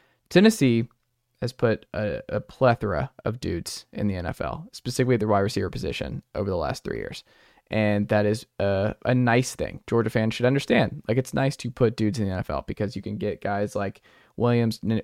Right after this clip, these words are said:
Nwaneri, potentially the five-star defensive tackle, um, who might end up just picking Georgia because he's just seen how many dudes have gone to the league without, like, uh, just it, it just coming in late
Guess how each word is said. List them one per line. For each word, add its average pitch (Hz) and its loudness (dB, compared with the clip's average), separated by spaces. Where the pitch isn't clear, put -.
Nwaneri, 120 4
potentially 135 2
the 117 -2
five-star 113 2
defensive 113 -2
tackle, 139 4
um, 107 2
who 120 -4
might 113 -2
end 120 0
up 117 2
just 123 -4
picking 123 2
Georgia 120 2
because 107 0
he's 107 -4
just - -4
seen 101 -2
how 104 0
many 101 0
dudes 85 -6
have - -16
gone 95 -2
to - -8
the 85 -6
league 64 -10
without, 107 2
like, - -10
uh, 67 -6
just - -4
it, - 8
it 123 2
just 151 0
coming 180 8
in 165 8
late 135 8